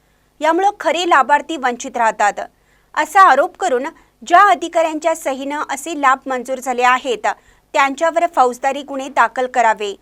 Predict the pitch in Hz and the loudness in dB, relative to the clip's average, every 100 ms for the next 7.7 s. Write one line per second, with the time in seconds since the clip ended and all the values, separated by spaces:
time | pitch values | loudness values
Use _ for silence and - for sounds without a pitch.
0 | _ _ - 262 311 285 247 277 294 254 | _ _ -10 -4 -4 -4 -4 -6 -2 -4
1 | 269 240 226 269 302 330 320 254 262 254 | 0 0 0 -2 -8 -4 -4 -4 -2 -2
2 | 247 247 285 311 320 262 247 247 269 226 | -2 -4 -4 -4 -2 -4 -4 -6 -6 -6
3 | 247 _ _ - 294 392 427 311 302 302 | -10 _ _ -6 0 4 4 2 -2 -4
4 | 320 330 294 240 311 320 349 349 320 285 | -6 0 0 0 -4 -4 -2 -2 -2 -2
5 | 294 302 294 247 - 330 330 320 - 277 | -6 -6 0 0 0 -8 -4 -4 -2 -6
6 | 277 285 285 240 269 320 311 247 247 247 | -6 -2 -2 0 -2 -4 -6 -6 -6 -6
7 | 311 311 285 220 226 208 | -10 -10 -12 -8 -6 -4